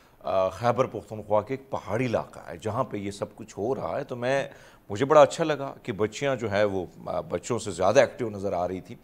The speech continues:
लेकिन मैं चाहता हूँ कि बहुत सारे लोग जो हैं वो ये समझते हैं कि भाई सब क्योंकि, आ, कहते हैं कि शायद ये बड़ा मुश्किल है, ये आर्ट थोड़ा सा, आ, तकलीफ भी होती है, दर्द भी सहना पड़ता है। लेकिन मैं चाहता हूँ कि कुछ ऐसे टिप्स जो कहीं ना कहीं, जो इस किस्म के जो आपने केस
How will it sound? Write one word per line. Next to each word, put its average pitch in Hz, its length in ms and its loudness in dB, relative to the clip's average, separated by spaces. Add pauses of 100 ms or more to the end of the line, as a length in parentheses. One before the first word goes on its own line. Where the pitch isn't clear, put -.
(320)
लेकिन 214 160 -4
मैं 214 100 -2
चाहता 185 260 2
हूँ - 80 -8
कि - 80 -6
बहुत 156 260 -2
सारे 165 140 -8
लोग 170 180 -4
जो 151 100 -4
हैं 143 140 -4
वो 143 180 -4
ये 135 100 -2
समझते 113 400 -8
हैं 113 80 -4
कि 107 60 -4
भाई 101 120 -6
सब 107 180 -8
क्योंकि, 107 240 -10 (340)
आ, - 380 -2 (340)
कहते 92 320 -8
हैं 90 100 -8
कि 87 100 -8
शायद 87 280 -4
ये 87 80 -6
बड़ा 85 160 -6
मुश्किल 87 420 -10
है, 85 420 -2
ये 87 60 -6
आर्ट 87 320 2 (140)
थोड़ा 92 140 -2
सा, 87 240 -2 (380)
आ, 92 100 4
तकलीफ 107 460 -4
भी 104 60 -2
होती 92 400 -4
है, 87 280 2
दर्द - 440 -4
भी 95 160 -10
सहना 90 360 -6
पड़ता 82 380 -6
है। 82 220 -8 (440)
लेकिन 139 220 -4
मैं 202 100 -4
चाहता 165 320 -2
हूँ 185 100 -4
कि 170 120 -4
कुछ 170 420 -10
ऐसे 147 340 0
टिप्स - 480 -4 (560)
जो 165 200 0
कहीं 160 400 -4
ना 170 120 -8
कहीं, 80 400 -10
जो 104 180 -4
इस - 180 -10
किस्म 117 260 -12
के 110 140 -8
जो 107 140 -4
आपने 98 280 -4
केस - 440 -4